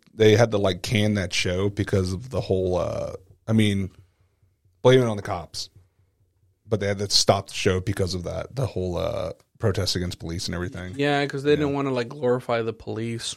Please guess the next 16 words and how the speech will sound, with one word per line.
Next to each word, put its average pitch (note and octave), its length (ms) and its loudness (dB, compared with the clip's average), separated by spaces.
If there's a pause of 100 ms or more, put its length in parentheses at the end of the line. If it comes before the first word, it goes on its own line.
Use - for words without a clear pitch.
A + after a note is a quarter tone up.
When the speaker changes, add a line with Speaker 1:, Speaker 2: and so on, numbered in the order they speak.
(140)
Speaker 1:
Yeah, F2 240 -8 (260)
and B2 160 6
the A#2+ 60 2
cur-, B2+ 240 2
and B2 100 -4
the A2 60 -2
cast C#3 280 0
was A#2 140 -2
like, G2+ 140 2
"Hey, C3 200 2
we G#2 120 -6
get G2+ 180 -4
it." - 160 -12 (760)
Like, F#2 200 -2 (540)
Speaker 2:
Yeah. A#2 400 -2
Speaker 1:
yeah. F2+ 220 -10